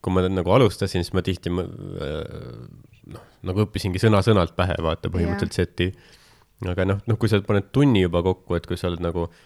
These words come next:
Speaker 1: siis sa oled ilmselt neid bitte lihtsalt nii palju teinud
Speaker 2: Jah.
Speaker 1: juba, et nad on
Speaker 2: Jah.
Speaker 1: nagu sul nii meeles, et noh, sa ei peagi mõtlema enam.
Speaker 2: Mhm.
Speaker 1: Et sul ongi, ja mul on see bitt ja siis sa räägid selle ära, sest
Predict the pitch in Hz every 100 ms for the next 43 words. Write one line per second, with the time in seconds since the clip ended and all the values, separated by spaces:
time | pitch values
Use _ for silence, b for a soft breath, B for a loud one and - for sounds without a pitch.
0 | b b b b _ _ _ - - 92
1 | 98 92 104 113 95 92 87 87 - 117
2 | - 92 85 - 92 101 98 90 107 117
3 | 92 82 87 85 90 92 - 92 87 87
4 | 87 87 87 92 92 95 98 107 107 87
5 | 80 82 92 90 95 104 90 90 101 -
6 | 80 80 80 82 87 _ 220 214 202 208
7 | 104 - 101 92 90 101 104 - 101 92
8 | - 87 85 - 87 87 85 - 82 87
9 | 85 82 -